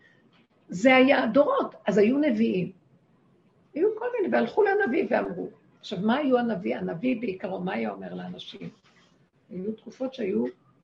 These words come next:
בתי ספר לנבואה, והיו אנשים שהיו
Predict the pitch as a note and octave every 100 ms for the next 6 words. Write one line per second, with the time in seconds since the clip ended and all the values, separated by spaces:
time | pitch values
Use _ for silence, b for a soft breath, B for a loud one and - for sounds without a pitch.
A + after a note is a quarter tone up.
0 | _ F#3 F3+ - - A3+ G#3 F#3 E3+ E3
1 | E3+ G#3+ C#4+ - _ _ _ _ E3 E3
2 | E3+ F3 - - F#3+ - - E3+ - -
3 | _ -